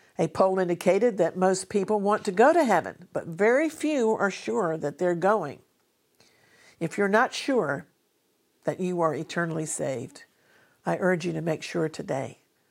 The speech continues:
Call on the name of the Lord Jesus. Pray the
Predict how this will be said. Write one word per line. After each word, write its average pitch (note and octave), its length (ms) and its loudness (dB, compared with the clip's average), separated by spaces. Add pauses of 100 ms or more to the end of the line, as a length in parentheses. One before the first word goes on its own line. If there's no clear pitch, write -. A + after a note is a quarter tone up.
(800)
Call G#3+ 420 2
on D#3+ 140 0
the E3+ 80 -4
name E3+ 320 -4
of E3+ 60 -4
the E3 80 -2
Lord E3+ 260 -2
Jesus. E3 640 -10 (420)
Pray G#3 560 0
the E3+ 320 -8